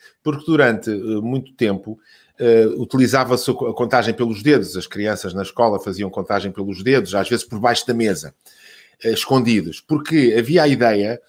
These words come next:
de que contar pelos dedos é mau, que as crianças não devem usar os dedos,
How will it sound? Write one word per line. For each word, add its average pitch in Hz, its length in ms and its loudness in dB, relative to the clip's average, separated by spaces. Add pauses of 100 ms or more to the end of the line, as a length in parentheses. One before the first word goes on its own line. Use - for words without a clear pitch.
(220)
de 139 140 -8
que 147 560 4
contar 139 360 2
pelos 139 340 0
dedos 131 360 0
é 117 100 4
mau, 143 560 4
que - 100 -10
as 127 100 -4
crianças 123 420 -4
não 117 120 -4
devem 110 240 -4
usar 101 280 -6
os 95 120 -14
dedos, 147 920 0